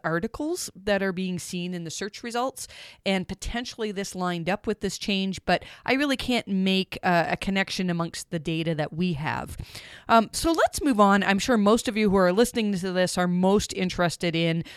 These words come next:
what happened this week with March twelfth.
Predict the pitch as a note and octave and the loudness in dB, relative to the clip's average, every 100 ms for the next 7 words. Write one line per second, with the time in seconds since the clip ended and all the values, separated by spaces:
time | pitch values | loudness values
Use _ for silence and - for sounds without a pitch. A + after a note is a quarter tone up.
0 | - F3 F#3 A3+ - - F#3 F#3 F#3+ F3 | -10 0 4 4 2 2 4 4 2 -2
1 | D3+ D#3+ A#3+ - F3 E3 D#3 - F3 E3 | 0 2 2 2 0 2 2 -2 -4 -2
2 | E3+ E3+ F3 - - - E3 - - | 0 -2 -2 -6 -4 0 0 0 -4